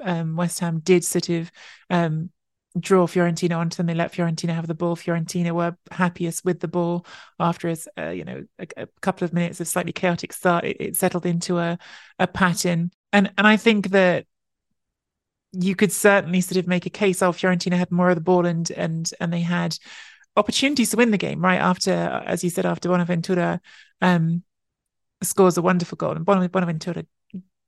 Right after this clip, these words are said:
deserves a whole podcast to himself 'cause he's had a, a, a journey and a career. And, and I was so happy for him when he got that goal. And, and I think of, of the people I felt sad for with Fiorentina not winning, he was right near the top of the list. But, um, but the, um,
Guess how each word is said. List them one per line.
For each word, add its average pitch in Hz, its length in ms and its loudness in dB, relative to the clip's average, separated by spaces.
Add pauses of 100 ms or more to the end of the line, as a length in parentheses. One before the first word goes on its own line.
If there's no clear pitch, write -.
(120)
deserves 185 400 0
a 175 60 2
whole 185 140 2
podcast 185 420 -2
to - 120 -6
himself 170 360 -2
'cause 175 140 -6
he's 180 160 0
had 165 160 -4
a, 190 360 -6 (120)
a, 175 80 -4 (120)
a 175 80 -2
journey 170 380 0
and 165 100 -2
a 165 40 -6
career. 170 340 -4
And, 160 200 -6
and 160 300 -4
I - 80 -4
was 165 160 -6
so 185 140 0
happy 175 240 0
for 175 160 -2
him 180 160 0
when 170 100 -2
he 160 60 -6
got 160 180 -4
that 160 160 -4
goal. 165 220 -4
And, 160 180 -8
and 165 140 -6
I 160 60 -6
think 160 220 -6
of, 156 80 -10 (160)
of 170 140 -6
the 175 80 -4
people 180 280 -4
I 170 40 -2
felt 170 340 -2
sad 185 360 0
for 160 360 -4
with 175 220 -8
Fiorentina 165 360 -6
not 165 120 -6
winning, 165 180 -6
he 170 140 -4
was 165 160 -8
right 170 180 -2
near 165 100 -2
the 160 60 -6
top 170 140 -8
of - 60 -14
the 175 80 -4
list. 175 260 -6
But, 180 200 -2 (640)
um, 180 420 2 (840)
but 190 500 4
the, 202 300 4
um, 185 400 4